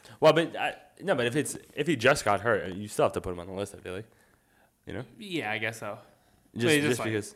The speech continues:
Speaker 2: yeah, I guess so. But you're like,
Speaker 1: Yeah.
Speaker 2: he's gonna miss a month or so.
Speaker 1: Yeah.
Speaker 2: It's close to having surgery.
Speaker 1: They're gonna
Speaker 2: Honestly.
Speaker 1: miss the playoffs because of that.
Speaker 2: One, possibly. Two, do you think they should just tank for Victor?
Speaker 1: That would be insane.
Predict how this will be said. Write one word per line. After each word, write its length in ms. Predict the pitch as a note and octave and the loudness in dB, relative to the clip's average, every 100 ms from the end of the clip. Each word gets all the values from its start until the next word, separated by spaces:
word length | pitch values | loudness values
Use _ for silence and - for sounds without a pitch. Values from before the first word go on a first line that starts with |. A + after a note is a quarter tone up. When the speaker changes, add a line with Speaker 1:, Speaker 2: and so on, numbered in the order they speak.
| D3 | -14
Speaker 2:
yeah, 260 | A#2 G2 G#2+ | -12 -12 -6
I 80 | B2 | -6
guess 200 | G#2 - | -6 -10
so. 60 | - | -4
But 80 | C3 | -2
you're 180 | B2+ B2+ | 0 2
like, 120 | A2+ | 2
Speaker 1:
Yeah. 220 | G2 E2 E2 _ _ - | 2 -2 -10 _ _ -8
Speaker 2:
he's 100 | C3+ | -2
gonna 160 | B2+ | -2
miss 180 | A2 G#2+ | -2 -8
a 60 | G#2 | -10
month 220 | G2+ G2+ | -12 -12
or 80 | G#2+ | -14
so. 240 | - - - | -14 -14 -8
Speaker 1:
Yeah. 180 | F2+ E2 - | -8 -6 -6
Speaker 2:
It's 120 | A#2 | -6
close 220 | C3 C3 | -2 -2
to 40 | B2+ | 0
having 180 | A2 G#2 | -2 -6
surgery. 440 | G#2+ G#2 A2 G#2 - | -8 -10 -10 -16 -2
Speaker 1:
They're 120 | C3 | 2
gonna 140 | - C#3+ | 4 4
Speaker 2:
Honestly. 60 | |
Speaker 1:
miss 120 | B2 C3 | 4 2
the 80 | A#2 | 2
playoffs 400 | B2 G2 F2 - - | 2 2 -2 -12 -8
because 220 | G#2+ G2+ | -4 -2
of 60 | G2 | -2
that. 260 | F#2 - - _ _ _ _ | -4 -6 -18 _ _ _ _
Speaker 2:
One, 500 | B2 B2 D3 G3 G3+ | -6 2 4 2 -4
possibly. 720 | F#3+ - C#3 - A2 G#2 G2+ G2+ | -8 -2 -2 -2 -10 -12 -12 -16
Two, 460 | - F#3 G3 A#2 G#2+ - _ - - _ - | -4 0 2 0 -4 -14 _ -20 -20 _ -6
do 80 | |
you 60 | C3 | -2
think 160 | C#3 C#3 | -2 -2
they 100 | C#3 | -4
should 160 | C#3+ | -4
just 180 | B2+ A#2+ | -4 -4
tank 240 | - B2 | -2 -2
for 300 | A#2+ A#2 G#2+ | 0 0 0
Victor? 360 | G2+ A2 D3 D#3 - _ - | -4 -6 -6 -8 -14 _ 4
Speaker 1:
That 260 | G2 G#2 | 6 6
would 180 | G#2+ G#2 | 4 -2
be 160 | G#2+ G2+ | -2 -2
insane. 640 | G2 F#2 G2 F#2 E2 | -4 -8 -8 -8 -8